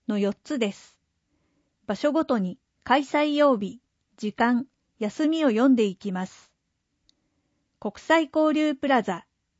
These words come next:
開催曜日は曜日を変えて五クラスあります。月曜日、時間、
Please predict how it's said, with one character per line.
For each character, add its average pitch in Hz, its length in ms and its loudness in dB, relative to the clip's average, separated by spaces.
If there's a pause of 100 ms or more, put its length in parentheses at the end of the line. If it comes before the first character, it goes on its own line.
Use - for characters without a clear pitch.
(460)
開 285 120 4
催 311 320 0
曜 311 180 2
日 202 160 -2
は 170 180 -4 (120)
曜 226 200 2
日 277 180 0
を 277 80 0
変 254 200 0
え 254 60 -2
て 240 220 -2
五 202 160 -8
ク 302 120 -4
ラ 285 100 2
ス 226 160 -6
あ 185 80 0
り 185 140 -6
ま 180 160 -10
す。 - 260 -20 (1300)
月 254 300 -4
曜 320 200 2
日、 196 240 -6 (640)
時 214 160 -8
間、 240 340 2